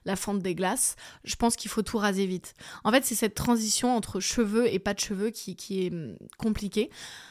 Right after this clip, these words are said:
Euh, donc, euh, moi, je dis rase tout. Deuxième chose, Hugo, euh, d'après ce que tu m'as raconté sur Instagram, t'arrêtes pas de te faire chiner par des dames. Donc, euh, on se plaint, mais, euh, hein, ça a l'air d'aller pour toi.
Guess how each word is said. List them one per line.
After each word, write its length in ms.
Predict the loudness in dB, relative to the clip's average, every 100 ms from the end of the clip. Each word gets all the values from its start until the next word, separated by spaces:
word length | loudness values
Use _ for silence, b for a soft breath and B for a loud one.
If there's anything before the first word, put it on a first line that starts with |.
| B 2
Euh, 100 | 4
donc, 280 | 6 4 6
euh, 180 | 6 8
moi, 160 | 6
je 80 | 4
dis 240 | 2 2
rase 380 | 0 6 6 6
tout. 260 | 2 0 0 b b b -2
Deuxième 260 | 2 6 6
chose, 240 | 4 0
Hugo, 320 | 0 2 2 2
euh, 580 | 2 2 2 2 0 0
d'après 320 | 0 0 0
ce 60 | -4
que 100 | -8
tu 140 | -4
m'as 80 | -2
raconté 280 | -2 -4 -2
sur 160 | -2
Instagram, 400 | -2 -4 -4 -4
t'arrêtes 220 | -2 -2 -2
pas 80 |
de 60 | -4
te 100 | -6
faire 180 | -6 -2
chiner 380 | -2 2 2 2 B B -6
par 180 | -4 0
des 100 | 2
dames. 300 | 2 2 0 -2
Donc, 400 | 0 4 4 6
euh, 440 | 6 6 6 4 2
on 120 | 2
se 160 | 4 6
plaint, 500 | 6 10 10 10 10
mais, 220 | 10 8
euh, 140 | 8 10 8 10 6 8 4
hein, 220 | 8 6 6
ça 160 | 4
a 80 | 4
l'air 160 | 4 2
d'aller 220 | 2 0
pour 180 | -2 -4
toi. 180 | -2